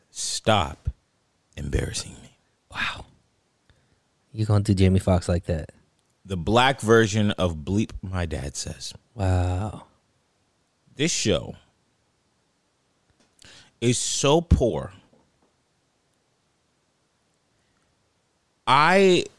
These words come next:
Speaker 1: can see why they shot it potentially without a distribution deal.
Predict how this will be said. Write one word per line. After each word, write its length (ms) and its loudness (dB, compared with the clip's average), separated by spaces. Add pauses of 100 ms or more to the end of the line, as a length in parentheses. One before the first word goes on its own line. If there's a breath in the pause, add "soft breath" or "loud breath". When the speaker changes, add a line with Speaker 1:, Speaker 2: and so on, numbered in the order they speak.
(140)
Speaker 1:
can 280 2
see 760 0
why 720 2 (2250)
they 180 0
shot 560 2
it 160 0 (680)
potentially 1200 -2 (640)
without 300 0
a 60 2
distribution 600 -6
deal. 220 -20